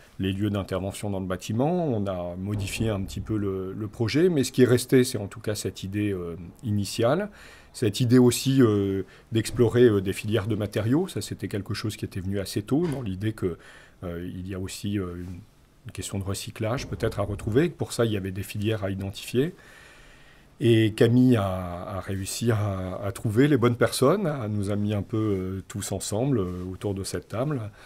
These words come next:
Et, et on a élaboré ce projet qui est un projet à la fois pédagogique, euh, artistique, parce qu'il est quand même au milieu d'un, d'un lieu, euh, qui est fait pour ça, qui est dédié à ça, euh, pédagogique, parce que,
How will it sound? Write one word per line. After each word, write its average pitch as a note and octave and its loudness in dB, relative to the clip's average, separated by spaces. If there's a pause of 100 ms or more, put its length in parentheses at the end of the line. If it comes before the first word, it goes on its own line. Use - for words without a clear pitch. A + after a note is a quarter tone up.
(440)
Et, G2 -2
et G#2 0
on G#2 -2
a A2+ 0
élaboré G#2+ 0
ce B2 0
projet B2 2
qui - 0
est B2 2
un A2+ 4
projet A2+ 2
à - 6
la A2 4
fois A#2 2
pédagogique, B2 4
euh, G#2 0
artistique, - -4
parce F2+ -12
qu'il F2+ -6
est F2 -6
quand F#2 -8
même F#2 -6
au F2 -6
milieu F#2 -6
d'un, F2 -8 (460)
d'un G2 -2
lieu, F#2+ -2
euh, E2+ -8 (460)
qui - -6
est G2 -2
fait - -4
pour - -8
ça, E3+ 0
qui - -10
est G2+ -4
dédié G#2 -2
à G2+ -6
ça, D3 -4 (400)
euh, F#2 -6
pédagogique, A#2 2
parce - -8
que, F#2+ -2